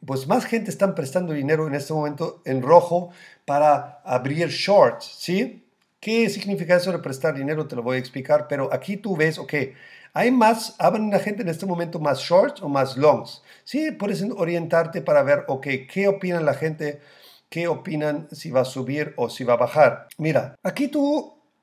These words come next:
tienes la parte donde tú realmente puedes abrir las posiciones. Aquí tú ves Limit Market Conditional. Cuando tú abres una orden limit,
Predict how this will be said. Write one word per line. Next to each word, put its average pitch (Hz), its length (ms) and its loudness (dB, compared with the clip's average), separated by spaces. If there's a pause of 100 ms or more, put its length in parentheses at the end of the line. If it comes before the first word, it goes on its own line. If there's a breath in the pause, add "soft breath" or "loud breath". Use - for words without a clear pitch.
(140)
tienes 196 640 0
la 123 200 0
parte 160 280 4
donde 127 260 -2
tú 208 200 -4
realmente 156 400 -2
puedes 151 340 -4 (360 loud breath)
abrir 123 360 -2
las 127 200 2
posiciones. 127 680 -2 (840 soft breath)
Aquí 175 240 0
tú 269 160 0
ves 233 320 4
Limit 240 480 4 (180)
Market 190 480 6
Conditional. 143 720 -2 (100)
Cuando 180 300 0
tú 254 180 4
abres 208 260 2
una 170 360 0
orden 139 520 2
limit, 175 600 0